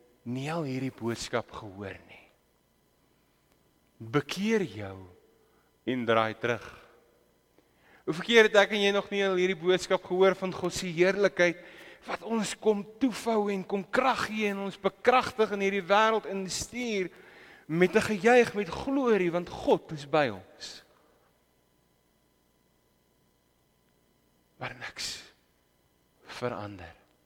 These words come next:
Ons bly maar net eintlik daar waar ons is.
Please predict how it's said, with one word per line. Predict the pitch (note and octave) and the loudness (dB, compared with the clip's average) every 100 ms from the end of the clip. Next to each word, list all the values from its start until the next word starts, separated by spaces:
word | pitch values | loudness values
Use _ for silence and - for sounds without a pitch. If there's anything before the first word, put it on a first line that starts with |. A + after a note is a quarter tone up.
| _ _ _ _ _ _ _ _ _ _ _ _ _ - _ | _ _ _ _ _ _ _ _ _ _ _ _ _ -20 _
Ons | - | -12
bly | - A#2 | 0 0
maar | C3+ C3+ A#2 | 4 2 2
net | B2+ C3 - | -2 -4 -8
eintlik | - D3 D#3 A#2+ A#2 - - _ _ _ _ _ _ _ _ _ - | -6 -4 -6 -6 -8 -10 -20 _ _ _ _ _ _ _ _ _ -8
daar | G2 G#2 | -6 -6
waar | G#2+ G#2 | -10 -12
ons | G2+ | -14
is. | F#2+ F2+ - | -14 -16 -20